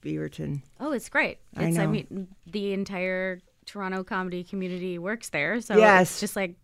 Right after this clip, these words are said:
Speaker 2: doing work with your friends
Speaker 1: Why not,
Speaker 2: all the
Speaker 1: right?
Speaker 2: time.
Speaker 1: Yeah. We could just talk. Like, don't worry about me. You guys just
Speaker 2: <laughs>
Speaker 1: Brandon can wake up. Nadine's a creator, writer, star of A B C and C B C comedy web series Newborn Moms.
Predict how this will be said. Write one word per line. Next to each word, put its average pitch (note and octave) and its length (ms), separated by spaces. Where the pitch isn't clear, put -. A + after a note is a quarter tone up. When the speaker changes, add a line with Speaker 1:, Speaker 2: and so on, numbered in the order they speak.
Speaker 2:
doing A#3 460
work A#3 180
with C4 100
your B3 120
friends C#4+ 400
Speaker 1:
Why F#3 200
not, G3 240
Speaker 2:
all - 60
the - 80
Speaker 1:
right? G#3 160
Speaker 2:
time. B3 260
Speaker 1:
Yeah. E3+ 300
We A#3+ 100
could A#3+ 120
just G#3 180
talk. D3+ 440
Like, E3 200
don't E3+ 160
worry D#3+ 180
about C#3+ 320
me. D3+ 360
You - 80
guys D3 220
just A#3+ 180
Speaker 2:
<laughs> F#4 1040
Speaker 1:
Brandon F#3 280
can F#3 100
wake D#3+ 180
up. C3+ 120
Nadine's F#3+ 420
a F#3+ 80
creator, G3 520
writer, F#3 300
star F3+ 360
of E3+ 80
A F#3 160
B F#3 100
C F3 240
and D#3 80
C F#3+ 140
B E3+ 100
C F3 200
comedy E3+ 340
web D#3+ 220
series D#3 400
Newborn F3 460
Moms. F3+ 680